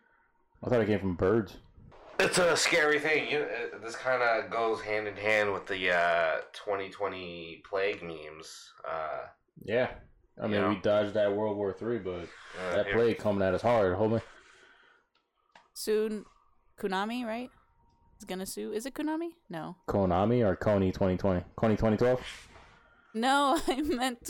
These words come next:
Speaker 3: uh, Resident Evil, who makes Resident Evil.
Speaker 2: Oh, Konami? Yeah.
Speaker 1: Is it?
Speaker 3: Yeah.
Speaker 1: Oh.
Speaker 3: They're gonna, they're gonna sue for the, this whole idea.
Speaker 2: We thought of this first.
Speaker 3: <laughs> Exactly.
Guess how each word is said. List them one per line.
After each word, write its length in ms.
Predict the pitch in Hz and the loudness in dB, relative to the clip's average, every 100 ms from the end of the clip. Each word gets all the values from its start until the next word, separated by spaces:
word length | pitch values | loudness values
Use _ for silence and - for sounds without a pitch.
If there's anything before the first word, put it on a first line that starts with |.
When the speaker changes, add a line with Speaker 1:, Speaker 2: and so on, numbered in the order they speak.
| 311 | 0
Speaker 3:
uh, 320 | 262 240 214 202 | 2 4 4 2
Resident 360 | 208 214 233 | 0 0 -2
Evil, 300 | 202 220 208 | -2 -4 -2
who 100 | 220 | -2
makes 220 | 202 208 208 | -4 -6 -8
Resident 320 | 190 202 190 | -8 -8 -10
Evil. 320 | 190 180 180 - - - | -10 -10 -10 -14 -10 -2
Speaker 2:
Oh, 200 | 95 92 | 0 0
Konami? 380 | 92 90 104 113 - _ | 0 2 2 0 -6 _
Yeah. 220 | 92 85 82 | -2 0 0
Speaker 1:
Is 60 | - | 0
it? 20 | |
Speaker 3:
Yeah. 260 | 107 202 185 - | 0 0 -2 -6
Speaker 1:
Oh. 160 | 202 190 | -4 -2
Speaker 3:
They're 100 | 208 | 0
gonna, 180 | 220 214 | -2 0
they're 120 | 208 | 0
gonna 140 | 226 214 | 0 0
sue 380 | - 226 196 196 - _ - _ _ _ | 0 0 0 -4 -20 _ -20 _ _ _
for 100 | 196 | -2
the, 260 | 190 185 - | 0 -2 -4
this 140 | 190 | -4
whole 160 | 196 185 | -2 -2
idea. 380 | 185 180 180 190 _ _ - - - - - - _ _ - | -2 -4 -6 -10 _ _ -20 -20 -20 -20 -20 -20 _ _ -6
Speaker 2:
We 100 | 131 | -4
thought 300 | 131 139 135 | 0 0 0
of 120 | 127 | 0
this 200 | 135 120 | -4 -4
first. 720 | - 131 127 117 - - - - 240 240 | -2 2 2 -2 -8 -18 -16 -10 -6 -2
Speaker 3:
<laughs> 360 | 269 247 233 - | -2 -2 -4 -4
Exactly. 600 | 220 208 196 196 190 196 | -6 -2 -4 -4 -8 -10